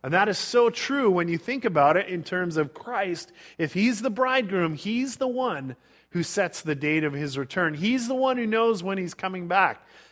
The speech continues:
Despite all the thousands of books that you'll find in the discount bin at the Christian bookstore from people who thought they knew when Jesus was coming back, they actually don't. Jesus is the only one. The groom decides.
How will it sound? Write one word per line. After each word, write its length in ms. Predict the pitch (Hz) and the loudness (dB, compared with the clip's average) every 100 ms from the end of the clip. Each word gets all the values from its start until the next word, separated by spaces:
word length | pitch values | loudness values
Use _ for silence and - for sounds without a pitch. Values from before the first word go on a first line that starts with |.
| - | -6
Despite 480 | 160 - 220 254 220 | -4 2 4 4 4
all 180 | 220 | 4
the 120 | 202 175 | 2 -2
thousands 640 | - 196 226 233 233 208 | -2 2 2 2 0 0
of 140 | 220 175 | 0 4
books 320 | 226 220 - | 4 2 -4
that 100 | 170 | -2
you'll 140 | 160 | -2
find 480 | 151 180 190 190 175 - - - | 0 0 0 -2 -6 -12 -20 -8
in 120 | 160 | -2
the 80 | 156 | 0
discount 680 | 147 220 220 220 190 160 135 | 4 2 2 0 0 0 -2
bin 240 | 160 196 | 0 0
at 120 | 196 151 | -2 -6
the 60 | |
Christian 400 | - 202 - 175 | -4 -4 -2 -4
bookstore 720 | 180 233 - 156 131 127 196 - - - | 0 0 -2 -6 -2 0 -2 -4 -20 -12
from 200 | - 160 | -4 -4
people 320 | 151 240 233 220 | 0 0 4 6
who 160 | 196 | 6
thought 460 | - - 285 349 - | 4 6 8 8 6
they 200 | 226 190 | 6 6
knew 520 | 165 160 156 247 330 - - - | 4 4 4 2 0 -10 -20 -4
when 240 | 160 156 | 0 0
Jesus 340 | 139 170 156 143 | 0 0 0 -2
was 180 | 143 - | -4 2
coming 340 | 170 147 139 | 2 2 0
back, 360 | 131 139 196 - | 4 6 4 4
they 140 | 233 | 4
actually 520 | 226 240 - 269 285 | 6 2 0 -2 2
don't. 520 | 294 339 330 - - - _ _ _ _ _ _ 123 | 4 4 2 -2 -12 -20 _ _ _ _ _ _ -8
Jesus 720 | 120 214 269 196 156 151 - - | -2 2 2 2 0 0 -6 -4
is 220 | 151 143 | -4 -2
the 160 | 151 | 0
only 260 | 160 160 151 | 0 0 0
one. 260 | 143 127 120 | 0 -2 -4
The 60 | |
groom 380 | 120 175 208 208 | -4 0 0 0
decides. 720 | 180 - 170 123 98 90 - | -2 0 2 0 -4 -10 -16